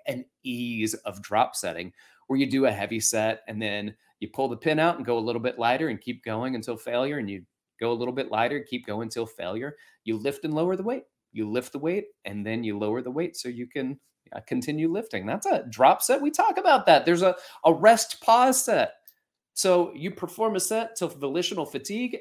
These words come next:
and then rest briefly, taking some deep breaths, lifting again, A map. What's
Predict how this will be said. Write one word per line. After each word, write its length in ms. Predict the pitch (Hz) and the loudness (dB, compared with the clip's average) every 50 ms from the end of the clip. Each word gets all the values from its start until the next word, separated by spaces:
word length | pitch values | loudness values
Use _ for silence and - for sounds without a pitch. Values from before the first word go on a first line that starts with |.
| - - | -8 -6
and 120 | 240 247 | -4 -2
then 200 | 285 277 254 - - _ _ _ - 135 | -2 -2 -4 -6 -8 _ _ _ -10 -4
rest 460 | 175 262 311 - - - - 127 113 | -2 0 0 0 -2 -6 -10 -14 -20
briefly, 720 | 104 110 120 180 240 233 - - 113 98 87 78 - _ _ _ _ _ _ _ _ _ _ _ _ | -18 -14 -8 -6 -4 -4 -4 -6 -8 -10 -10 -12 -14 _ _ _ _ _ _ _ _ _ _ _ _
taking 260 | - 160 175 196 220 208 | -2 0 0 0 0 -2
some 180 | 214 214 190 | -2 -2 -2
deep 240 | 165 226 233 226 - | -2 -2 -4 -4 -2
breaths, 420 | 160 180 214 240 - - - - - _ _ _ | 0 2 2 2 2 0 -6 -16 -20 _ _ _
lifting 480 | - 113 127 151 196 214 214 254 220 190 | -10 -4 0 2 2 2 0 -2 -4 -4
again, 560 | 190 165 185 202 208 208 196 180 151 135 - - _ _ _ - | -4 -2 -2 -2 0 0 0 0 0 -4 -6 -12 _ _ _ 2
A 160 | 190 226 220 | 2 4 4
map. 420 | 208 185 165 131 110 - - - - _ _ _ _ _ _ _ _ _ _ _ _ _ _ _ - | 4 4 4 2 2 -2 -6 -16 -20 _ _ _ _ _ _ _ _ _ _ _ _ _ _ _ -6
What's 200 | 143 156 - | -6 -6 -4